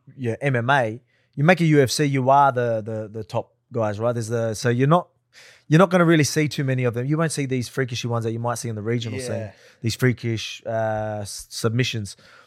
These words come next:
Speaker 1: But I think, uh, yeah, uh, there's a, the defense. I think people, uh, probably won't put themselves out of position as much.
Speaker 2: Mm.
Speaker 1: You're gonna get some fighters that,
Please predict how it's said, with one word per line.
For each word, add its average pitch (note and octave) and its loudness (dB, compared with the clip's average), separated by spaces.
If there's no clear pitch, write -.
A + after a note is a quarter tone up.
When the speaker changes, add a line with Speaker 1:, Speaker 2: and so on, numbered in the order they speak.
Speaker 1:
But E3 6
I F3+ 8
think, G#3+ 6
uh, F#3+ 8
yeah, D#3 6
uh, D3 -8
there's D3+ 6
a, C#3+ 6
the C#3+ 0
defense. F3+ -2
I B2+ -2
think D3 -2
people, D3+ 0
uh, C3+ 6
probably D3+ 0
won't C3+ -4
put - -10
themselves C3 -4
out C3+ 4
of A#2 -6
position C#3 -4
as C3+ -6
much. D#3+ -4
Speaker 2:
Mm. B2+ -6
Speaker 1:
You're C#3 0
gonna D#3+ 4
get D#3 4
some E3 2
fighters C3+ 4
that, B2+ 2